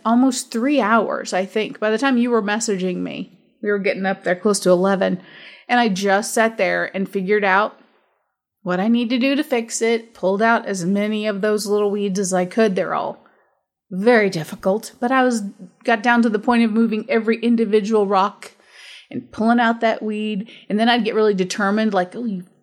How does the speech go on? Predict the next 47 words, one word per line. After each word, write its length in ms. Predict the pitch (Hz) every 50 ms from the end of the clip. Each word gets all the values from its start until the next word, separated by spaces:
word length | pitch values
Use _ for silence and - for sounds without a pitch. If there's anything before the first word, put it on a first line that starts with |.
| _ -
fucker," 340 | - - - _ - 226 220
and 120 | 202 196 175
I'd 160 | 170 160 160 - - 180
dig 200 | 170 202 202 190
around 360 | 196 196 202 185 190 196 202
in 80 | 208 196
there 160 | 196 196 208
with 100 | 202 202
a 60 | 202 190
stick 360 | - - - 214 196 196 -
and 140 | 208 208 196
get 120 | 214 214
'em 120 | 208 214 202
out. 240 | 196 196 220 220 226 - -
And 180 | 220 226 196
then 100 | 196 196
I, 120 | 185 185 -
when 200 | - 226 226 208
I, 200 | 202 196 196 - - _ _ _ _ _ _ _ _ _ _ _ _
I 100 | - 196
was 180 | 208 202 196 220
really 260 | 226 262 247 220 196
tired 420 | 185 190 185 156 151 - 110 135 - -
and 100 | 254 262
my 80 | 269 254
butt 300 | 214 185 190 175 156 160
hurt 260 | - - - - -
because 240 | 208 196 247 220 233
I'm 100 | 247 233
sitting 380 | 226 - 294 302 262 269 240 233
on 240 | 202 190 180 175
rocks 400 | 185 185 180 165 156 - - -
and 120 | - 175 180
gravel 600 | 180 196 190 190 190 175 190 175 165 170 170 -
and 160 | - 196 202
my 100 | 196 214
knees 360 | 226 254 277 262 233 208 - -
hurt 340 | 185 165 165 156 175 -
and 160 | - - 190 214
I'm 100 | 226 226
sweating 720 | 226 - - 233 233 240 233 214 220 214 208 202 208 -
<laughs> 40 | _
and 140 | - 233 233
my 80 | 247 240
nose 280 | 240 285 277 269 -
is 160 | 269 254 233 226
running. 480 | 240 233 208 - 269 262 254 233 220